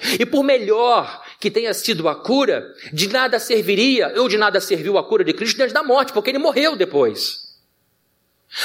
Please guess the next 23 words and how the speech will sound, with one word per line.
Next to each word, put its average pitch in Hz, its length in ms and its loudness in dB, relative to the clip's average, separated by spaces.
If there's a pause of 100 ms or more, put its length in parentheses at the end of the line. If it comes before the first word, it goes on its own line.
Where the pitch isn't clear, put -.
(120)
A 196 120 0
bênção 277 600 0
de 196 100 0
Jesus 208 320 0
para 226 140 0
a - 20 0
vida 208 280 0
dele 254 360 0
se 285 280 0
postergou 277 920 0
e 269 120 0
dura 285 380 2
até 302 200 0
hoje. 311 640 0 (1500)
Em 170 60 0
algumas 233 360 2
Bíblias 247 360 0
nós 226 160 2
lemos 247 280 0
que - 140 -2
ele 240 240 2
foi 262 240 -2
salvo, 262 840 0